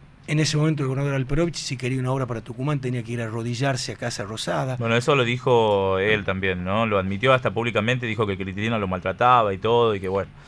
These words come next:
Speaker 1: Y hoy, la verdad que vemos provincias con
Speaker 2: Mm.
Speaker 1: mucha plata, con un gran superávit, a costa de que la nación ha tenido que ceder toda esa participación, pero ha, ha tenido que ceder porque correspondía cederlas.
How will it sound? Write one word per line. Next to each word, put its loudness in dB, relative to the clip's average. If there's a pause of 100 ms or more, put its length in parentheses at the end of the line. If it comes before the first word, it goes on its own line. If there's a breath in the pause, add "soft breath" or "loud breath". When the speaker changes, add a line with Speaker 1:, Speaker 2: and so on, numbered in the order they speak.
(120)
Speaker 1:
Y 0
hoy, 0
la 0
verdad 0
que -2
vemos 0
provincias -4 (280)
con 2
Speaker 2:
Mm. 4
Speaker 1:
mucha 2
plata, -2 (260)
con -2
un -2
gran 0
superávit, -2 (420)
a -6
costa -4
de 0
que -6
la -4
nación -2 (640 loud breath)
ha 0
tenido 0
que -4
ceder -2
toda -4
esa -4 (120)
participación, -6
pero -2
ha, -2 (140)
ha -4
tenido -2
que -4
ceder 2
porque -4
correspondía 0
cederlas. -8